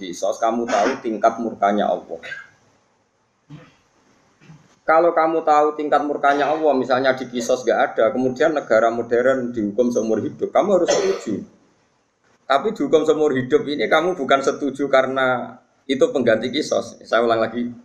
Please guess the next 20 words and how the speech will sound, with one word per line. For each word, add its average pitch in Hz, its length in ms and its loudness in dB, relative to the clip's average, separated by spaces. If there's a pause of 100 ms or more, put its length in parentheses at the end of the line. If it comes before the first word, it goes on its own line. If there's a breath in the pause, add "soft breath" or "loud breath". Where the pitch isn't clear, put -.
(720)
pengganti 120 400 2
apa? 123 400 -4 (600 soft breath)
Ndak, 127 320 2
tapi 131 320 -4
kamu 170 240 0
harus 131 240 2
setuju, 131 480 -2
piye-piye 156 320 0
pantese 143 480 -2
wong 131 240 2
dolim 107 400 -2
itu 170 160 -4
dapat 104 320 2
hukuman. 101 480 -2 (480)
Ya, 117 160 0
pantese 127 480 0
wong 120 160 0
dolim 101 320 2
itu - 80 -8
dapat. - 400 -2